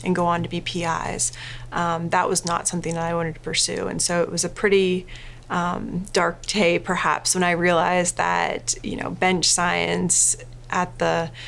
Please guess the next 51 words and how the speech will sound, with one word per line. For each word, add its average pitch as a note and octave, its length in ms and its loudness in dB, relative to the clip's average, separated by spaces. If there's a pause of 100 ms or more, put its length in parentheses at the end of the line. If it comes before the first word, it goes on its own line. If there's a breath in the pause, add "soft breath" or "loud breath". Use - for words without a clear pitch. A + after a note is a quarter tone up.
(320 loud breath)
um, E3+ 260 -2
in F#3+ 140 6
the F3+ 60 6
lab E3+ 380 2
day F3+ 180 2
in E3 80 2
and E3 120 0
day D#3+ 120 0
out E3+ 180 0
was E3+ 160 0
not F3 220 2
gonna F3 160 -2
be E3+ 80 -4
my F3 180 -2
future, - 680 -2
and F3+ 300 4
not F#3 260 4
knowing F3+ 240 2
what E3+ 160 -2
those E3+ 160 0
possibilities E3+ 800 -2
were E3 220 0
was - 180 -2
a - 80 0
little, E3 300 -2 (160)
was F#3 400 0 (100)
quite, F#3+ 480 2
um, - 640 -2 (560)
um, F#3 640 -10
it G3+ 80 -6
was G3+ 160 0
a G3 60 -4
little F#3+ 180 6
discouraging. - 680 0 (340 loud breath)
But - 100 0
I - 20 6
would G3+ 120 6
say G3+ 260 6
that F#3 400 2
I, - 360 -10 (220)
had G#3+ 200 4
I G3+ 100 4
known F#3 320 4
all F3+ 180 2
the F#3 100 -2
possibilities F3+ 640 0
that F3+ 100 -2
are F3 140 -2
out F#3+ 220 0
there C4+ 440 2
and, F3 420 0